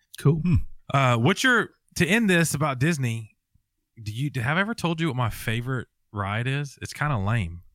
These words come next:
Speaker 2: Is it the
Speaker 1: Teacups?
Speaker 2: teacups?
Speaker 3: <laughs> No, I hate that. I hate
Speaker 2: The
Speaker 3: those
Speaker 2: Matterhorn?
Speaker 3: effing teacups.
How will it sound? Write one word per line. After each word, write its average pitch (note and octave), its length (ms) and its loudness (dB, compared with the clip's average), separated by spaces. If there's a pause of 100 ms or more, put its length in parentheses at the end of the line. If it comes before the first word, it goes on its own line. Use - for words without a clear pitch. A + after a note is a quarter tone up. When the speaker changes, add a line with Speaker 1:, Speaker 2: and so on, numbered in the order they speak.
(1000)
Speaker 2:
Is F#2 160 4
it F2+ 80 2
the D3+ 160 8
Speaker 1:
Teacups? D#3+ 140 8
Speaker 2:
teacups? B2+ 580 4
Speaker 3:
<laughs> - 80 -8
No, G#2+ 180 6
I G2 160 4
hate G#2+ 300 -2
that. F#2 160 -8
I A2+ 160 0
hate A2 220 0
Speaker 2:
The - 40 8
Speaker 3:
those G2+ 60 8
Speaker 2:
Matterhorn? A#2+ 560 8
Speaker 3:
effing A2 120 8
teacups. - 560 2